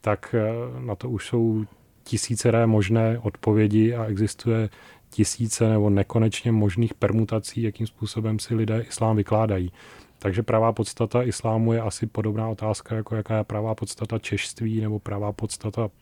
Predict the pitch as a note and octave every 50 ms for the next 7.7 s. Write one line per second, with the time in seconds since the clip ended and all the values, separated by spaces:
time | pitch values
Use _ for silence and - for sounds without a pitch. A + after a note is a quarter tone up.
0 | _ - A#2+ G#2 G#2 A2 A2 A2 A2 A2 G#2+ G#2+ - - - - - - - -
1 | _ _ _ _ - C#3+ C3+ C3 C3+ C3 C3+ C#3 C#3 - E3 C#3 D3+ D3 C3 -
2 | C3 A#2+ B2+ B2 A2 - B2+ A#2 A2 A2 G#2 G#2 G#2 - - - G#2+ G2 F#2+ F2
3 | - - - - A2+ G2+ G#2+ G#2+ - - - A2+ A2 A2 G#2+ G2 - - - -
4 | A2+ - - A2 G#2+ G#2 G#2 G#2 - _ _ _ - - G#2 G#2 G#2+ G#2 G2+ -
5 | - - G#2+ G#2+ - _ _ _ _ - - A2 G2 A2 G#2+ G#2+ G#2 - - -
6 | A2+ A2+ G#2+ A2+ A#2+ B2+ C3 A2+ - - B2 A#2 A2+ A2 A2 - - _ - -
7 | - A2 G#2 G#2+ - B2+ B2 B2 B2+ B2+ B2+ C3 B2